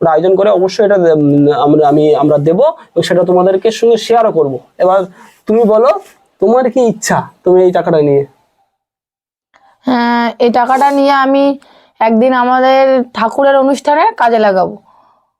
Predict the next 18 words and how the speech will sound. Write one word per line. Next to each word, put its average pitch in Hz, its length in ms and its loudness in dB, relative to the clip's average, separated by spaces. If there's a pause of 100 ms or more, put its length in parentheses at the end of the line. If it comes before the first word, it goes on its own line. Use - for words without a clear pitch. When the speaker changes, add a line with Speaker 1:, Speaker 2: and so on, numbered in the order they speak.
(400)
Speaker 2:
যে 233 140 0
কোনো 285 180 0
একটা 285 200 -2
সৎসঙ্গের 285 560 -2
অনুষ্ঠানে 285 440 0
গিয়ে 302 200 2
এখানে 320 540 0
আমি 269 180 0 (840)
Speaker 1:
মানে, 160 140 2
আমরা 175 360 0
তো 226 60 -2
Speaker 2:
সৎ-, 208 220 0
আয়োজন 214 320 0
Speaker 1:
অনু-, 220 220 0
অনুকূল 180 240 2
ঠাকুরের 196 240 0
দীক্ষিত। 196 300 -2
Speaker 2:
হুম। 208 500 -2